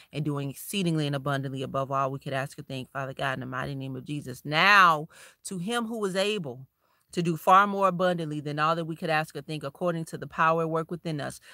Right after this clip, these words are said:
To him be glory in the church and in Christ Jesus throughout all generations, forever and ever.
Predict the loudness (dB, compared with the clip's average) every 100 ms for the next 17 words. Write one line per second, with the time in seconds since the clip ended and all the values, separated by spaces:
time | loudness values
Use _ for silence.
0 | _ -4 0 0 0 -2 -2 2 2 0
1 | -2 0 2 2 0 -4 -4 2 2 2
2 | -6 -6 -6 -6 0 4 6 8 6 4
3 | -4 -2 -2 -2 -10 -6 -2 0 0 -2
4 | -4